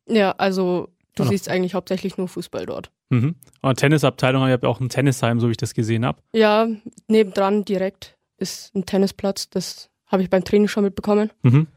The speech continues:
Speaker 1: Aber so hauptsächlich sieht man da eher so den Fußball.
Speaker 2: Fußball ist Nummer eins. Dann die f-, zweite Frage. Samstag, dritter September zweitausendzweiundzwanzig, siebzehn Uhr Anpfiff, erster Spieltag in der Bayernliga. Zu Gast bei euch war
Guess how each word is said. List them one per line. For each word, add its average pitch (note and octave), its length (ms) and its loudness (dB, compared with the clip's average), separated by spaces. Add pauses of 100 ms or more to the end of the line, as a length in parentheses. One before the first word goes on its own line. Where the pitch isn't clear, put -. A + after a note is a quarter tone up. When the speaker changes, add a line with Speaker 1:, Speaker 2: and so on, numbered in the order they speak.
(380)
Speaker 1:
Aber F#3 320 4
so F#3 360 4
hauptsächlich F#3 500 -2
sieht - 140 -10
man F3+ 180 0
da F3 140 -2
eher F3+ 180 -2
so F#3 120 0
den F3+ 160 0
Fußball. F3+ 400 -6
Speaker 2:
Fußball C#3 380 0
ist A#2 100 0
Nummer B2 200 0
eins. B2 360 -6 (180)
Dann C#3 240 0
die D3+ 60 2
f-, C#3+ 180 -4
zweite E3 300 0
Frage. G#2+ 480 -2 (560)
Samstag, F3 720 -2 (100)
dritter E3+ 400 0
September D#3+ 640 -2
zweitausendzweiundzwanzig, C#3+ 1500 -2
siebzehn D3 300 0
Uhr D#3+ 100 2
Anpfiff, D#3+ 420 -2
erster E3 340 0
Spieltag D3 400 -2
in C3+ 120 -2
der C3 120 0
Bayernliga. C3+ 680 0 (120)
Zu C#3 160 0
Gast E3+ 280 0
bei F3+ 120 2
euch D#3 400 0
war C#3+ 320 0